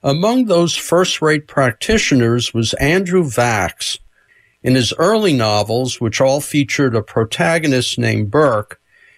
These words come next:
he established not merely a unique character with a unique background and unusual associates,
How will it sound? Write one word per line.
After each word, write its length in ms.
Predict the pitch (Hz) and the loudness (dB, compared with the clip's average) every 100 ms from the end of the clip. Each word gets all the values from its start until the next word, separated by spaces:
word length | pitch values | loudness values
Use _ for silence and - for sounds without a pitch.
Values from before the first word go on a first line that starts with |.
| _ | _
he 160 | - 196 | -4 0
established 800 | 190 - - 196 202 185 170 - | 2 0 0 0 0 -2 -2 0
not 260 | 165 170 - | 0 0 2
merely 480 | 156 180 190 151 | 2 4 4 4
a 80 | 131 | 4
unique 580 | 120 117 123 131 139 127 | 2 2 2 4 2 -2
character 720 | - 147 147 151 143 - 113 | -2 2 2 2 0 -2 0
with 220 | 107 117 | 0 -2
a 60 | - | 0
unique 640 | 113 123 127 143 175 - | 2 4 4 4 2 -2
background 720 | - 135 147 - 139 135 143 110 | -2 0 0 -2 0 2 0 0
and 200 | 117 117 | 0 2
unusual 720 | 110 113 175 180 156 135 113 | 2 2 2 2 2 2 0
associates, 920 | - 180 180 - 139 117 104 - | 0 0 0 0 -2 -2 -2 -6